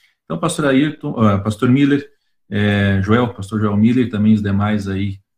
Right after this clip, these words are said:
colegas pastores, também os nossos estagiários. Que Deus continue abençoando esse trabalho tão importante dentro da igreja,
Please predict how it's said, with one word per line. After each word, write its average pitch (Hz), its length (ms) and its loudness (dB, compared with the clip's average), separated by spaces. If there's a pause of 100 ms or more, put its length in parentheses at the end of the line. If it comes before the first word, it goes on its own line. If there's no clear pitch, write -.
(140)
colegas 95 400 -4
pastores, 120 640 -6
também 98 400 -4
os 92 180 -8
nossos 101 280 -8
estagiários. 98 680 -6
Que - 100 -20
Deus 190 180 -10
continue 170 320 -6
abençoando 127 500 -2
esse - 140 -10
trabalho 107 360 -2
tão 120 100 -6
importante 113 640 -4
dentro 107 180 -2
da 98 80 -8
igreja, 107 480 -4